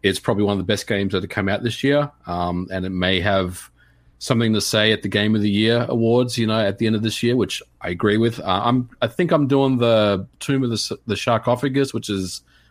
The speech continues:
I guess, three quarters of the way through. So I'm trying to get through the game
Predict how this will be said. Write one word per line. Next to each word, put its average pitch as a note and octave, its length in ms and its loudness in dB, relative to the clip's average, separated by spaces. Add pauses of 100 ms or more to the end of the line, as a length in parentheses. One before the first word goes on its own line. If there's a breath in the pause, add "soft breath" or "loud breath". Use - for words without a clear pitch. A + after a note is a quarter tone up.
I - 40 -10
guess, G#2 200 0
three B2 240 0
quarters B2 260 0
of G#2+ 60 -4
the A2 80 0
way A2 140 4
through. A#2+ 200 0
So A#2 160 0
I'm A2 120 2
trying D#3 260 2
to C#3+ 80 2
get B2 180 0
through B2 160 0
the G#2 80 0
game G2+ 420 0